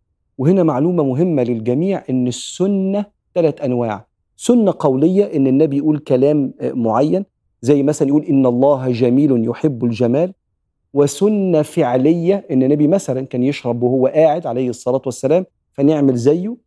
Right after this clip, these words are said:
وسنة تقريرية، إن حد يعمل حاجة فالنبي يشوفها ويقول له: "هو ده". يبقى ده من عند ربنا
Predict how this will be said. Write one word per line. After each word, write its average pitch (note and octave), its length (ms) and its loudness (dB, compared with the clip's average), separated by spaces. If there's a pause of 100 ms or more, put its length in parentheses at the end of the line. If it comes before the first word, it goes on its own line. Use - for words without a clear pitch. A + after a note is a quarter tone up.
(580)
وسنة A3 500 2
تقريرية، C#3+ 880 0
إن A#2+ 120 -4
حد E3+ 320 -4
يعمل F#3 340 0
حاجة A3 440 -4
فالنبي F#3 580 0
يشوفها F#3+ 400 -4
ويقول E3+ 340 0
له: D#3+ 60 4
"هو C3+ 460 0
ده". A2+ 220 -2 (200)
يبقى C#3 120 4
ده F3+ 60 4
من F#3 100 0
عند D3+ 220 -2
ربنا C3+ 420 0